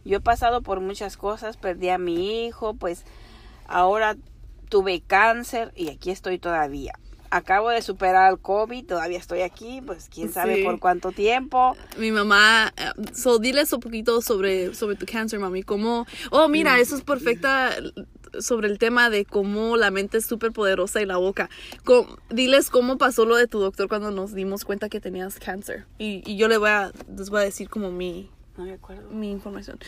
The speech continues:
Speaker 2: Ok, so, el doctor, cuando mi mamá pudo, um,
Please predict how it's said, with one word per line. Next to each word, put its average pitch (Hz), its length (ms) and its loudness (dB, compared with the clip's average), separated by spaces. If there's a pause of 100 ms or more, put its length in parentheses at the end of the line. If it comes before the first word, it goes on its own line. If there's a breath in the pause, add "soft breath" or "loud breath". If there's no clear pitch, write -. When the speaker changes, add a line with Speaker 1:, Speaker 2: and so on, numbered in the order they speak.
(220 loud breath)
Speaker 2:
Ok, - 240 4
so, 269 120 4
el 247 120 4
doctor, 294 560 4 (260)
cuando 233 260 2
mi 226 120 -2
mamá 240 600 4
pudo, 254 440 4
um, 196 840 -4